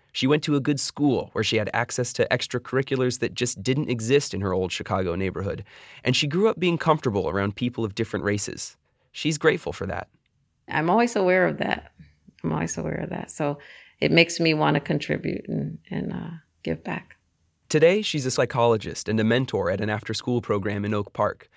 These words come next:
Speaker 1: trying to help academically struggling students catch up. Because even though Oak Park is diverse,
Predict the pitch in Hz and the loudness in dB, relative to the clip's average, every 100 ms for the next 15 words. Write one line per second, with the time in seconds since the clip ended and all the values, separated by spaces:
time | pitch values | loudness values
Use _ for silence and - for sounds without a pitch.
0 | _ - - 143 180 160 131 123 - 113 | _ -6 0 2 2 -2 -2 -2 -2 -2
1 | 117 117 120 120 117 - 113 110 107 - | 0 0 0 -4 -6 -2 -2 -2 -4 -4
2 | 120 117 110 - 104 - 98 - _ _ | -4 -4 -4 -4 -4 -2 -6 -8 _ _
3 | _ _ - - 139 170 147 - 147 185 | _ _ -20 -6 0 2 0 -2 -6 -4
4 | 220 170 147 135 131 - 120 120 98 101 | 0 4 4 4 0 0 0 0 -6 -4
5 | 95 117 95 - - | 0 2 0 -4 -12